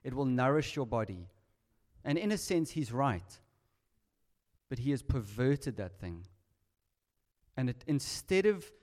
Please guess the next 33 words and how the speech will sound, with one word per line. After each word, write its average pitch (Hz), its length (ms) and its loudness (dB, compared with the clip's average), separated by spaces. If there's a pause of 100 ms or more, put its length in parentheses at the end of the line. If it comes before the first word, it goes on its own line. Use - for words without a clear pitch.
(160)
it - 220 -6
giving 156 260 4
you 143 140 4
life, 127 520 0
it - 140 -12
gives 120 260 -8
you 113 60 -4 (120)
death. 95 440 -8 (1700)
Instead 151 360 -2
of 170 80 -2
it 170 100 -2
making 143 360 0
you 131 160 0
wanna 131 240 2
run 127 420 2
back 131 280 -2
to 143 120 -6
God 110 400 0
for - 160 -6
more, 110 420 -2 (480)
you 131 120 -4
end 135 140 -2
up 120 100 -2
running 120 420 0
from 117 240 -4
God's 110 260 -4
presence 90 600 -8 (1000)
and 120 160 -2
making 117 300 -4
a 110 60 -2
way 110 180 -2
for 110 140 -10
yourself. 98 440 -8